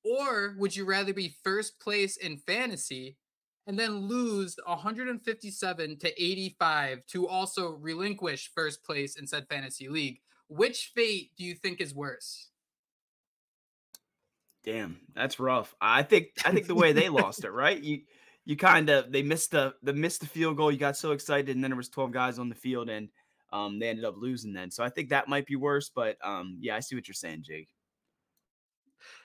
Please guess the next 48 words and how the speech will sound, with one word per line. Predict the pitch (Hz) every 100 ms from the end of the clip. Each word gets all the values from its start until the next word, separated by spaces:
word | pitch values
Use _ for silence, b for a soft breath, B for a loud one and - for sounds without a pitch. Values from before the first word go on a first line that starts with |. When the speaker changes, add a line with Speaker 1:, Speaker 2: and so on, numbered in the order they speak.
| B _
Speaker 1:
So, | - 269
yeah, | 277
we'll | 226
have | 285 -
to | 294
figure | 285 269 262
something | 262 254 226
out, | 220 262
Joshua. | 254 269 269 294 277
You're | 214
gonna | 202
have | 208 202
to |
load | 190 190
up | 196
some | - 180
Rocket | 156 175 214
League. | 208 233
I | 180
wonder | 180 208 226 226
if | 220
we | 226
can | 202 190
try | - 190
to | 185
do | 170 180
a | 170
little | 175 165
call | - 165
to | 165
action | 160 165 - 175
on | 143
Twitter. | - 165 151
Maybe | 143 156
we | 160
can | 143 156
get | 151
some | 165
people | 139 160 160
to | 147
join | 135 139 151
us, | 147
and | 147 139
we'll | 143
just | 139
do | 151 139
some, | 151 139
like, | 135